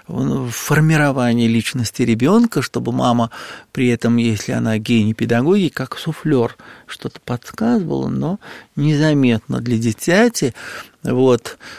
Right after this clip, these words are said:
Ну, а отеческое внимание самоценно. Э, все мы знаем фильмы, э, про таких сирот, как мальчик, прижавшись носиком к окну,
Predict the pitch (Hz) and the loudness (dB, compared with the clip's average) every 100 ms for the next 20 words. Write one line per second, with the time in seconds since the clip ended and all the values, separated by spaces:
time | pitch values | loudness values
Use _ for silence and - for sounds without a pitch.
0 | - _ 147 143 170 - 156 143 143 - | -20 _ 0 2 0 2 4 4 0 -4
1 | - - - - - - - 123 - 226 | -12 -12 -12 -14 -14 -6 -4 -4 0 4
2 | 233 - 156 - - 127 120 - - - | 4 2 -4 -6 0 2 0 -4 -18 -8
3 | 135 139 139 123 117 117 110 - 143 135 | 0 2 4 4 4 2 0 -2 0 -2
4 | - - 127 110 110 104 101 104 - - | -4 -2 0 2 0 0 -2 -6 -16 -20
5 | - - - - 92 107 104 - 135 123 | -20 -18 -10 -4 -2 -2 -4 -2 2 2
6 | 113 123 113 107 - 170 190 185 156 135 | 2 2 2 0 -2 -2 0 0 -2 -4
7 | - - _ - 117 113 113 - 113 117 | -10 -20 _ -14 -8 -8 -8 -6 -6 -4
8 | 113 - 117 - - - _ - 120 113 | -6 -4 -4 -6 -14 -20 _ -4 0 0
9 | 160 175 - 131 - 127 123 - - - | 0 -4 -8 -6 0 2 2 0 -4 0
10 | 131 139 135 - 123 - 151 127 - 147 | 2 2 2 0 -4 0 2 2 0 0
11 | 131 156 135 - 170 240 277 | 2 0 -2 0 6 8 8